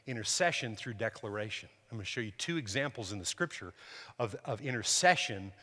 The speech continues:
through declaration. So a lot of times when I'm praying these prayers over different people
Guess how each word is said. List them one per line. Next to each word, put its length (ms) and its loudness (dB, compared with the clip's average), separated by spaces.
through 320 0
declaration. 760 0
So 300 6
a 60 0
lot 220 12
of 80 6
times 440 4
when 140 2
I'm 140 4
praying 440 2
these 200 -2
prayers 520 4
over 180 0
different 380 -4
people 340 -4